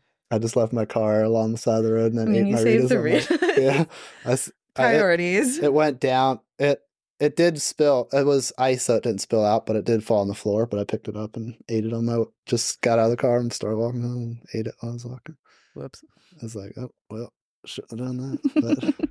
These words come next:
Speaker 1: But <laughs> yeah.
Speaker 2: Yeah, I've definitely crashed more due to the slippery elements than anything else.
Speaker 1: Okay. Yeah, yeah. That is, I've gotten pretty good at snow driving 'cause my, somebody taught me when I was young, so I've always been good at that. But I did, uh,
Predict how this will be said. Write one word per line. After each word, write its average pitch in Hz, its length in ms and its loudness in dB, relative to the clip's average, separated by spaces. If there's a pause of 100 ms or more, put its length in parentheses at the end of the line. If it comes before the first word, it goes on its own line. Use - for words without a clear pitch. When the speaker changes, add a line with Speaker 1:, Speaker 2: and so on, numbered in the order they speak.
(360)
Speaker 1:
But - 120 -14 (400)
<laughs> - 160 -20
yeah. 101 220 -8 (400)
Speaker 2:
Yeah, - 200 -2
I've 147 100 -4
definitely 147 680 0
crashed 123 420 -4
more 123 200 0
due 123 220 0
to - 160 -2
the 113 200 0
slippery 127 380 -2
elements 117 460 0
than 135 300 -2
anything - 300 -2
else. - 360 -4
Speaker 1:
Okay. 104 280 -2 (220)
Yeah, 104 200 2
yeah. 101 220 0 (160)
That 104 160 0
is, 104 320 -2
I've 113 200 0
gotten 113 300 2
pretty 113 180 2
good 110 120 4
at - 120 -4 (180)
snow 107 280 -2
driving 98 360 -2
'cause - 280 -6
my, 101 300 -4 (100)
somebody 107 420 2 (340)
taught - 280 -2
me 104 240 -2 (160)
when 107 100 -2
I 101 80 2
was 101 140 -2
young, 104 240 0
so - 100 -4
I've 101 120 2
always 101 180 0
been 101 160 -4
good 101 100 0
at - 120 -4
that. 98 200 -6
But 98 200 -6 (680)
I 107 120 0
did, 110 360 4
uh, 104 360 2